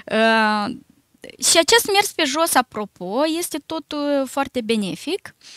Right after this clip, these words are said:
uh, pentru că ne testează rezistența.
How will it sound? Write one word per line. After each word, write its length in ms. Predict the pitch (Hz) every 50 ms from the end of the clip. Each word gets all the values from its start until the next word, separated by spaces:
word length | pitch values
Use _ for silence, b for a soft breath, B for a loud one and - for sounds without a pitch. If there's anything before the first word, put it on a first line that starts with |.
| B B B B _ _ -
uh, 80 | 226 233 233 233 226 220 226 226 226 233
pentru 260 | - 330 370 381 - -
că 100 | - 349 349 349 349 359
ne 80 | 359 359 -
testează 380 | 381 - - - 381 381 370 381
rezistența. 720 | 370 370 349 359 - - 381 370 359 311 - 202 180 -